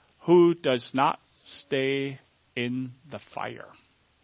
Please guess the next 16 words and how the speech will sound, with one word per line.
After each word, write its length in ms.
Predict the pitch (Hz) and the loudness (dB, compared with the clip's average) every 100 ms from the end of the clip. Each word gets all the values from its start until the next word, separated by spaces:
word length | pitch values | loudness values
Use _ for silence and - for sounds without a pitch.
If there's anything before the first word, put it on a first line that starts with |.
| _ _ _ _ _ _ _ _ _ _ _ _ _ - - _ | _ _ _ _ _ _ _ _ _ _ _ _ _ -20 -20 _
The 100 | 143 | 2
purifying 920 | 143 - 208 285 285 - 214 214 214 196 - | 2 4 6 6 4 4 4 4 2 -4 4
fire 480 | 165 139 104 95 104 - | 6 6 4 -4 -12 -8
of 160 | 127 - | -8 -6
the 100 | 120 | -4
Holy 300 | 139 139 131 | -2 -2 -6
Spirit, 480 | - - 123 95 _ _ _ _ _ _ _ _ _ - - | -8 -4 -4 -4 _ _ _ _ _ _ _ _ _ -18 4
of 160 | 147 160 | 4 6
a 120 | 147 | 0
walk 560 | 127 139 196 226 - - _ _ - | 2 4 6 4 -2 -20 _ _ -4
with 240 | 131 - | -4 0
God, 380 | 139 123 90 87 - _ _ _ _ _ _ _ _ _ - - - - - - _ 160 | 4 6 4 -4 -14 _ _ _ _ _ _ _ _ _ -20 -20 -20 -20 -20 -20 _ 6
of 240 | 160 151 | 6 6
a, 260 | 147 135 123 _ _ _ _ _ _ _ _ _ _ _ _ - - | 2 2 -4 _ _ _ _ _ _ _ _ _ _ _ _ -20 -4
of 240 | 156 139 - | 0 0 0
obedience 760 | 151 123 170 220 240 240 233 | -4 0 2 2 2 0 0